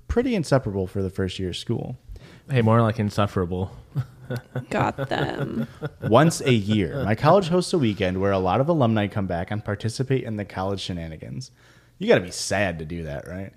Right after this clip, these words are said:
Speaker 3: Okay, but that's just like, that's homecoming.
Speaker 2: That's the definition of homecoming.
Speaker 1: What?
Speaker 2: Are you, what the hell?
Speaker 1: What the hell? Lots of day drinking and drug use happen, trying to relive
Speaker 2: Okay.
Speaker 1: the glory days.
Speaker 3: Homecoming.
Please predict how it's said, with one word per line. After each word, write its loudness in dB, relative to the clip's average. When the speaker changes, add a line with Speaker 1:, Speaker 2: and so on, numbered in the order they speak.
Speaker 3:
Okay, 2
but 0
that's 0
just -8
like, -4
that's -4
homecoming. -4
Speaker 2:
That's 0
the -2
definition -2
of -4
homecoming. -6
Speaker 1:
What? 0
Speaker 2:
Are -2
you, 4
what 0
the 2
hell? -2
Speaker 1:
What 2
the 2
hell? -6
Lots 8
of 8
day 10
drinking 4
and 0
drug 4
use -2
happen, -6
trying 0
to -4
relive 6
Speaker 2:
Okay. 6
Speaker 1:
the 10
glory 10
days. 0
Speaker 3:
Homecoming. -2